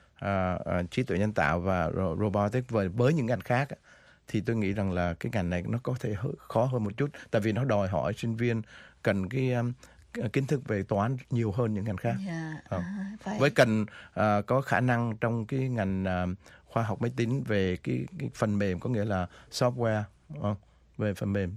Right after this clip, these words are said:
Speaker 1: có nghĩa là mình phải nghĩ, ờ, có cái ý thích vào, vào làm trong cái ngành này và viết những cái, ờ, ờ, program software để mà mình, mình, mình làm cho những cái, cái chương trình này.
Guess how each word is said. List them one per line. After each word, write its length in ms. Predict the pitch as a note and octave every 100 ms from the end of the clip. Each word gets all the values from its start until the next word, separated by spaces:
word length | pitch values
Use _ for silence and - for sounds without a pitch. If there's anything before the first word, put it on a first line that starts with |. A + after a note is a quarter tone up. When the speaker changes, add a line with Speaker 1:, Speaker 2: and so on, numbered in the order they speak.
| -
Speaker 1:
có 60 | B2
nghĩa 160 | A2
là 180 | G#2 F#2 - - -
mình 180 | A2+ G2+
phải 180 | G2+ A2+ -
nghĩ, 160 | A2 G2+
ờ, 260 | - E2+ D#2+ - - - -
có 140 | - C3
cái 100 | E3+
ý 140 | E3 E3+
thích 180 | F#3 E3
vào, 440 | - A2 G2 F#2+ G2+ - - _
vào 360 | G2+ G2+ G2 G2
làm 340 | G#2 G2+ G2
trong 160 | F#2+ A2+
cái 100 | B2
ngành 220 | A#2+ F#2+
này 240 | F#2 F2 E2+ - - -
và 120 | G2+ F#2+
viết 320 | G#2 E3+ -
những 200 | G#2 G#2+
cái, 200 | C3 C3 -
ờ, 300 | A2 G2 F#2+ -
ờ, 160 | - F2 -
program 340 | A#2+ A2+ A2+
software 480 | - A#2+ B2+ A2 G#2+
để 240 | G#2 F2
mà 340 | A2 G#2 F2+ F2+ - _
mình, 300 | - F#2 F2+
mình, 220 | F#2+ F2+ F#2
mình 160 | F#2
làm 280 | F#2+ G2 F#2
cho 180 | G#2+ G#2+
những 260 | G2+ -
cái, 160 | F#2 B2+
cái 80 | C3+ B2+
chương 160 | A2
trình 160 | G2+ F#2
này. 140 | E2